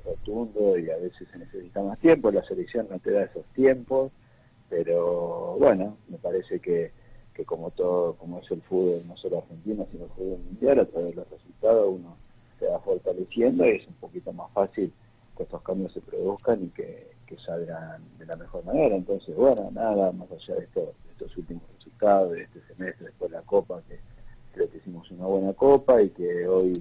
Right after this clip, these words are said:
en estos partidos amistosos el técnico lo que puede es tener mucho más claro y, y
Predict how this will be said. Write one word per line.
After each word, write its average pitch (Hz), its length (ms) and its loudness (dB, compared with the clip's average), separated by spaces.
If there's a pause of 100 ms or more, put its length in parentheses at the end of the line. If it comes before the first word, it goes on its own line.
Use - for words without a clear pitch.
(480)
en 85 120 -10
estos 87 200 -4
partidos 92 420 0
amistosos 92 1200 -2 (100)
el - 80 -16 (140)
técnico 87 320 -10
lo 90 160 -6
que 85 80 -16 (100)
puede 104 460 8
es 87 60 0 (1000)
tener 90 220 -4
mucho 92 260 -6
más 90 180 -6
claro 92 880 4
y, 85 60 -6
y 80 440 -18